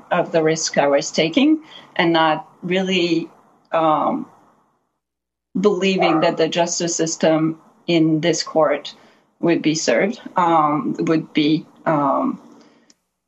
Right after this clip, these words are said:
hearing me fully. Um, so I, I am aware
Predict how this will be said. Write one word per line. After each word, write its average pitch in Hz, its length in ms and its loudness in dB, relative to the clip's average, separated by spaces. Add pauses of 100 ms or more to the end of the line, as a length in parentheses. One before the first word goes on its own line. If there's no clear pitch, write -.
(240)
hearing 165 420 2
me 160 320 2
fully. 196 540 0 (320)
Um, 180 500 0 (140)
so 170 360 2 (280)
I, 165 580 0 (480)
I 180 60 -4
am 175 160 -4
aware 160 340 -2